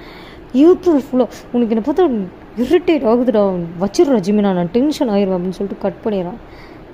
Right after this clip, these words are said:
cut பண்ணிட்டு அப்படியே நம்ம Taeyang வந்து அப்படியே கொஞ்சம் தூரம் நடந்து போறான். நடந்து போயிட்டு அப்படியே ஒரு river மாதிரி இருக்கு. அங்க பக்கத்துல வந்து ஒரு stone bench இருக்கு. அங்க உட்கார்றான். உட்காந்துட்டு அப்படியே feel பண்ணிட்டே இருக்கான். அப்படியே அழுகையா வருது.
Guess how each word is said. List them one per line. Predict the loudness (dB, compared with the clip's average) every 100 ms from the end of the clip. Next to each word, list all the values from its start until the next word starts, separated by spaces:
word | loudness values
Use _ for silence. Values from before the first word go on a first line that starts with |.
| -12
cut | -8 -6
பண்ணிட்டு | -2 0 2 0
அப்படியே | 0 -2
நம்ம | 0 -2
Taeyang | -2 -2 -2
வந்து | -2
அப்படியே | -2 -4 -2
கொஞ்சம் | -4 -4
தூரம் | -4 -4
நடந்து | -2 -2 -4
போறான். | -4 -6 -8 -10 -14 -20 -20 -20 -20 -20 -20 -20 -20 -12
நடந்து | -4 -2 -2 -2
போயிட்டு | -2 -2
அப்படியே | -2 0 0
ஒரு | 0 -2
river | -2 -2 -2
மாதிரி | 0 0
இருக்கு. | -2 -4 -6 -6
அங்க | -4 -6
பக்கத்துல | -8 -8 -6 -4
வந்து | -2 -2 -4
ஒரு | -4
stone | -6 -4 -4 -2
bench | -4 -6
இருக்கு. | -8 -8 -6
அங்க | -6
உட்கார்றான். | -6 -8 -10 -10 -12 -16 -20 -20 -20 -20 -20 -18 -16
உட்காந்துட்டு | -4 -2 -2
அப்படியே | -2 -2 -4 -4
feel | -6 -6 -4
பண்ணிட்டே | -2 -2 -4 -4
இருக்கான். | -6 -8 -8 -12 -18 -20 -20 -20 -20 -20 -16
அப்படியே | -10 -4 -2
அழுகையா | -2 -2 0 0
வருது. | -2 -4 -6 -10